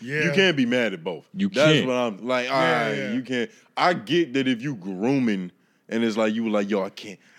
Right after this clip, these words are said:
Speaker 2: can't wait for four years from now. I'm gonna get
Speaker 3: Yeah,
Speaker 2: that."
Speaker 1: And,
Speaker 3: yeah.
Speaker 1: and, and you
Speaker 2: Like,
Speaker 1: know
Speaker 2: you
Speaker 1: what?
Speaker 2: doing that weird
Speaker 1: And that's
Speaker 2: shit.
Speaker 1: another
Speaker 2: Okay, you
Speaker 1: thing,
Speaker 2: got
Speaker 1: too.
Speaker 2: it now. That's weird. That's, that's
Speaker 1: And
Speaker 2: bad.
Speaker 1: that's another thing,
Speaker 3: He probably
Speaker 1: too.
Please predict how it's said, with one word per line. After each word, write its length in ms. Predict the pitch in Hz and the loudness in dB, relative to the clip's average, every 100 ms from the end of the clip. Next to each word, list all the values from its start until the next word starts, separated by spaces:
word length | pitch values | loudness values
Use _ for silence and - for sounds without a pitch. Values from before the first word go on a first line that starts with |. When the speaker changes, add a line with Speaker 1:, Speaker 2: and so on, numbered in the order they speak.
| - | -14
Speaker 2:
can't 160 | 101 | -10
wait 120 | 95 107 | -8 -8
for 80 | 156 | -10
four 240 | - 104 | -6 -4
years 200 | 92 95 | -4 -8
from 120 | - | -10
now. 100 | 87 | -14
I'm 60 | 95 | -14
gonna 100 | 87 | -8
get 40 | 87 | -2
Speaker 3:
Yeah, 140 | 92 | 2
Speaker 2:
that." 80 | 95 | 4
Speaker 1:
And, 260 | 95 92 90 | 4 4 4
Speaker 3:
yeah. 280 | 90 90 | 4 4
Speaker 1:
and, 140 | 87 180 | 4 2
and 140 | 185 | 0
you 60 | 190 | 2
Speaker 2:
Like, 40 | |
Speaker 1:
know 80 | - | 2
Speaker 2:
you 60 | 214 | 4
Speaker 1:
what? 180 | 226 226 | 4 2
Speaker 2:
doing 140 | 254 | 2
that 220 | 131 143 | 4 2
weird 200 | 123 139 | 2 2
Speaker 1:
And 80 | 139 | 4
that's 140 | 220 277 | 4 4
Speaker 2:
shit. 80 | 135 | 4
Speaker 1:
another 240 | 143 220 | 4 4
Speaker 2:
Okay, 80 | 220 | 2
you 100 | 214 | 2
Speaker 1:
thing, 80 | 180 | 2
Speaker 2:
got 160 | 123 113 | 2 2
Speaker 1:
too. 180 | 104 | 2
Speaker 2:
it 80 | 92 | 0
now. 60 | 90 | -2
That's 220 | 107 104 | -6 -4
weird. 300 | 104 110 92 | -2 -2 -4
That's, 240 | 98 90 - | -8 -12 -16
that's 160 | 95 | -16
Speaker 1:
And 80 | - | -6
Speaker 2:
bad. 100 | 156 | -2
Speaker 1:
that's 160 | 190 247 | -2 -2
another 300 | 180 196 185 | 0 0 0
thing, 200 | 170 156 | -2 -4
Speaker 3:
He 60 | 143 | 0
probably 220 | 165 | 0
Speaker 1:
too. 60 | 156 | 0